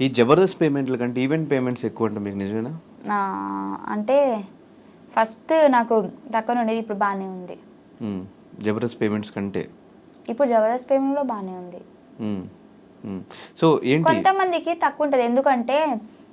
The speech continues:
Speaker 2: ఆ, కొంతమందికి చాలా ఇంట్రెస్ట్ ఉంటది జబర్దస్త్లో కనిపించాలని చెప్పేసి.
Speaker 1: Hmm.
Speaker 2: నార్మల్గా రైటర్ అంటే నార్మల్గా రాయడానికే వస్తారు, అంటే రైటర్స్ గురించి చెప్పట్లేదు, నార్మల్గా మా పక్కన ఎవరైనా చెప్తే రాసుకునే వాళ్ళు ఉంటారు కదా,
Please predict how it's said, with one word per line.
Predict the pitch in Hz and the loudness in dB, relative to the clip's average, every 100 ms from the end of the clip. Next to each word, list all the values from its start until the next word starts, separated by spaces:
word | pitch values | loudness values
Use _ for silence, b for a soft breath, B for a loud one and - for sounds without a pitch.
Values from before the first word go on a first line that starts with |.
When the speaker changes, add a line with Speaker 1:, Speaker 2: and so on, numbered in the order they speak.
| - | -8
Speaker 2:
ఆ, | 185 190 185 180 170 - - - - | -2 0 2 0 -4 -8 -14 -8 -4
కొంతమందికి | 240 247 233 247 247 | 0 0 0 -2 -2
చాలా | 220 220 214 202 190 185 | 0 0 0 0 -2 -4
ఇంట్రెస్ట్ | 214 220 254 269 - | -4 0 2 2 -2
ఉంటది | 226 190 | -2 -2
జబర్దస్త్లో | 190 196 196 208 214 214 | 0 0 2 0 0 -4
కనిపించాలని | 208 185 196 190 190 | -4 -6 -4 -4 -4
చెప్పేసి. | 180 180 175 175 | -6 -8 -10 -10
Speaker 1:
Hmm. | 170 - 196 190 - | -8 -8 -8 -10 0
Speaker 2:
నార్మల్గా | 214 220 240 262 262 233 202 | 4 4 4 4 4 2 2
రైటర్ | 214 214 254 | 2 2 2
అంటే | - 220 269 196 - | 2 4 4 2 -6
నార్మల్గా | 196 185 233 277 | 0 2 2 2
రాయడానికే | 220 202 208 220 226 254 | 4 2 2 0 0 0
వస్తారు, | 208 - 190 185 | -2 -2 0 0
అంటే | 180 180 175 - | -2 -6 -10 -2
రైటర్స్ | 214 226 277 277 | 2 4 4 2
గురించి | 254 220 226 220 | 0 0 0 0
చెప్పట్లేదు, | 208 190 185 190 | 0 -2 0 0
నార్మల్గా | 226 214 202 226 220 | 2 0 2 2 2
మా | 208 | 0
పక్కన | 196 190 214 | -2 -4 -4
ఎవరైనా | 214 190 185 185 - | -2 -2 -4 -4 -2
చెప్తే | 226 220 254 | -2 0 0
రాసుకునే | 220 208 - 214 | 2 -2 -4 -4
వాళ్ళు | 190 185 | -4 -4
ఉంటారు | 180 175 | -6 -6
కదా, | 202 | -6